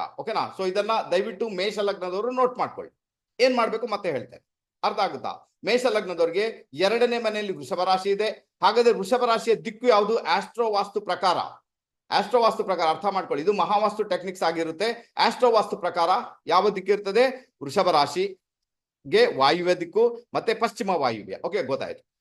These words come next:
ನೆಕ್ಸ್ಟ್ ಬಂದ್ಬೇಡ, ಮೇಷ ಲಗ್ನ ಗೊತ್ತಾಯ್ತು. ಈಗ ವೃಷಭ ಲಗ್ನ, ವೃಷಭ ಲಗ್ನದವರಿಗೆ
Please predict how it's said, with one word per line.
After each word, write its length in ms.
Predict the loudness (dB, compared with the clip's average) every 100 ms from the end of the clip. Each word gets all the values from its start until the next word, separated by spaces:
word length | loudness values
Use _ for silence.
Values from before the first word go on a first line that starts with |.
| _ -4
ನೆಕ್ಸ್ಟ್ 280 | -2 -2 2
ಬಂದ್ಬೇಡ, 380 | 4 4 2 0 -2 -4 -18 _ _ _ -6
ಮೇಷ 200 | -2 0
ಲಗ್ನ 240 | 0 0 -2
ಗೊತ್ತಾಯ್ತು. 360 | 0 0 0
ಈಗ 80 | 0
ವೃಷಭ 420 | 0 0 2 4 4
ಲಗ್ನ, 280 | 4 -2 -12 -14 _ _ _ _ -6
ವೃಷಭ 340 | -4 0 4 4
ಲಗ್ನದವರಿಗೆ 1080 | 4 0 0 0 2 0 0 -4 -4 -10